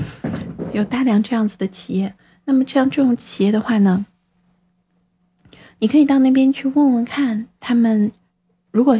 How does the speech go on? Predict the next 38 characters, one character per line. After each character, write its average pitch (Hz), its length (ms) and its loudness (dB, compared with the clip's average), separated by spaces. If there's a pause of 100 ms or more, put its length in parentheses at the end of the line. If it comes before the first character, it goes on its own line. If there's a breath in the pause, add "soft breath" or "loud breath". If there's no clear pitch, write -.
(120)
是 - 160 -6
要 226 100 0
招 254 220 -2
人 202 180 2
的 208 80 4
话， 220 140 0
那 220 140 2
你 233 120 4
也 226 120 -2
算 247 240 0
是 - 120 -4
一 220 40 -4
个 214 360 -2
曲 - 300 -8
线， - 420 -6
当 220 140 -4
然 220 140 -2
这 262 140 -8
只 - 180 -8
不 196 120 -10
过 220 160 -2
是 214 260 -4
一 208 60 -6
个 208 300 -6 (640 loud breath)
非 - 100 2
常 247 220 0
弯 277 200 4
曲 - 240 2
的 262 80 4
曲 - 240 0
线 208 320 0
哈。 185 200 0 (320 loud breath)
但 247 120 -2
是 - 180 -4
呢， 202 280 2 (160)
嗯， 196 360 2 (1400 soft breath)
至 277 140 -2
少 185 420 -2